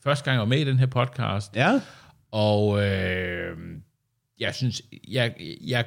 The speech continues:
Speaker 1: kan godt sige, uden at sige for meget, jeg synes ikke, det var den bedste del af det one-man-show.
Speaker 2: Okay.
Speaker 1: Var ikke,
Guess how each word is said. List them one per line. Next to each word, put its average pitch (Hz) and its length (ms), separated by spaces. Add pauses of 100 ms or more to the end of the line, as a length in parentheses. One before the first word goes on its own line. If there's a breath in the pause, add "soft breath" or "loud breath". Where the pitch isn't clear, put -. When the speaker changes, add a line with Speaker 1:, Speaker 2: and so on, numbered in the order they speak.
(100)
Speaker 1:
kan 127 140
godt 175 220
sige, 202 160
uden 180 120
at 160 60
sige 135 140
for 117 100
meget, 107 240
jeg 107 100
synes 165 100
ikke, 175 100
det 180 80
var 143 80
den 127 80
bedste 156 340
del 87 300
af 71 80
det 82 180 (300)
one-man-show. 87 760 (560)
Speaker 2:
Okay. 147 320
Speaker 1:
Var 101 100
ikke, 107 140